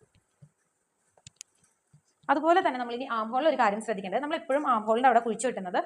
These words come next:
നോർമലായിട്ട് തയ്ക്കുന്ന ബ്ലൗസുകൾക്ക് അര ഇഞ്ചാണ്. പക്ഷെ നമ്മളിവിടെ എന്താണ്, കോളർ ബ്ലൗസ് ആയതുകൊണ്ട് അത്യാവശ്യം വണ്ണം കുറവുള്ള ഒരാളാണെങ്കിൽ നമുക്ക് ഒരു ഇഞ്ച് വരെ നമുക്ക് എന്ത് ചെയ്യാം,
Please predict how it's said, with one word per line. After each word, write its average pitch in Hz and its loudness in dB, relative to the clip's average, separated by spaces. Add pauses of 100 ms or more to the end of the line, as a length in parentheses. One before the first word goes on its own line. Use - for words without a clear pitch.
(260)
നോർമലായിട്ട് 247 2
തയ്ക്കുന്ന 208 0
ബ്ലൗസുകൾക്ക് 208 2 (140)
അര 285 6 (120)
ഇഞ്ചാണ്. 196 -2 (280)
പക്ഷെ 370 -2
നമ്മളിവിടെ 262 2 (680)
എന്താണ്, 226 0 (180)
കോളർ 254 6
ബ്ലൗസ് 240 6
ആയതുകൊണ്ട് 190 4 (840)
അത്യാവശ്യം 311 -2 (200)
വണ്ണം 277 0
കുറവുള്ള 254 6
ഒരാളാണെങ്കിൽ 208 2
നമുക്ക് 247 0
ഒരു 277 2
ഇഞ്ച് 254 -4
വരെ 214 4
നമുക്ക് 233 -4
എന്ത് 226 -4
ചെയ്യാം, 220 2